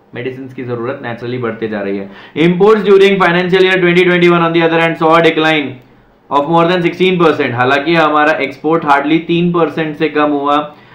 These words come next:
but इंपोर्ट हमारा सिक्सटीन परसेंट से कम हुआ। This is a good thing। इंपोर्ट हमारा थ्री नाइंटी फ़ोर बिलियन पे है, और इंपोर्ट में भी सबसे ज्यादा हम वही इंपोर्ट करते हैं जो हम एक्सपोर्ट करते हैं। This is interesting। हम सबसे ज्यादा एक्सपोर्ट करते हैं मिनरल ऑयल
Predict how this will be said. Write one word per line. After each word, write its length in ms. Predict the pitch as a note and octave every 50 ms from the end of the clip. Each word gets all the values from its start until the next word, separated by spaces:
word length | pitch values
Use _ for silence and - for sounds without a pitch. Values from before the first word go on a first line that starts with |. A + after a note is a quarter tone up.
| - _ _ B2
but 120 | B2 C3
इंपोर्ट 380 | C3 C3+ C3+ C3 D3+ D3+ D#3 D3+
हमारा 240 | D3 D3+ D3 D#3 D#3
सिक्सटीन 500 | - D3 C#3+ - - - A3+ B3 B3 G#3+
परसेंट 360 | G#3+ A3 F#3+ F3 G3 G3 F3+ F3
से 100 | F#3+ F3+
कम 160 | E3+ E3 E3
हुआ। 220 | D#3+ D#3+ D#3+ E3 D#3+
This 160 | D#3+ D3+ D#3
is 140 | D#3 D#3 D#3
a 40 | D3+
good 200 | D#3 D#3+ D3+ -
thing। 240 | D#3+ E3 D#3+ D3 B2+ - - _ _ C#3
इंपोर्ट 300 | C#3 C#3+ C#3 D#3 D#3+ D3+
हमारा 240 | D3 D3 D3+ D3+
थ्री 220 | D3+ D3 D3+ D#3 D3+
नाइंटी 280 | D3 D3 C#3+ C#3+ D3
फ़ोर 180 | D3 D3 D3 C#3+
बिलियन 320 | C#3+ C#3+ C#3+ C#3+ D3 C#3+ C#3+
पे 80 | D3+
है, 200 | C3+ C3 C3+ C3+ - - - - _ _ -
और 240 | A#2 D3+ D#3+ - -
इंपोर्ट 600 | E3 E3 E3 E3 - - G3 G#3+ A3+ A3+ G#3+ A3+
में 320 | G#3+ A3 A3+ A3+ A3+ G3+ F3+
भी 160 | G3+ A3 B3 A3+
सबसे 460 | - - G#3+ - - - - G#3+ G#3
ज्यादा 260 | G3 G#3 G3+ G3+ G3+ G3
हम 200 | G3 G3 G3 F#3
वही 260 | E3+ F#3 G#3+ C4 - - -
इंपोर्ट 380 | A#3 G#3 G3 F3+ G3+ G3 F#3+ F3+
करते 220 | G3 F#3+ F3 G3
हैं 80 | G3 F#3+
जो 100 | G3 F#3
हम 60 | F3+
एक्सपोर्ट 360 | E3 E3 - E3 D#3 D3+ -
करते 240 | C#3 C3 B2 B2 B2+
हैं। 180 | A2 - - -
This 200 | B2 C3+ B2+ D3+
is 240 | D3 - - C3 - C#3+
interesting। 520 | C3+ C3+ B2+ B2+ B2+ B2 B2+ G#2 F2 - _ _ _ _ _ _ _ _ _ D#3
हम 160 | F#3 G#3+ G#3
सबसे 380 | G#3 G#3+ F#3+ - - A#3 A#3
ज्यादा 200 | A3+ A#3 A3+ A#3+
एक्सपोर्ट 520 | A#3 G#3 F3 - - G3+ G#3 G#3 G3+ G3 F#3+
करते 260 | G#3 G3 F#3+ F3 G3+
हैं 240 | G3+ G3 G3 F#3+ F#3
मिनरल 400 | F3+ F3+ F3+ F#3 G3 G3 G3 F#3+
ऑयल 360 | F#3 F3+ F#3 F#3 F#3 F#3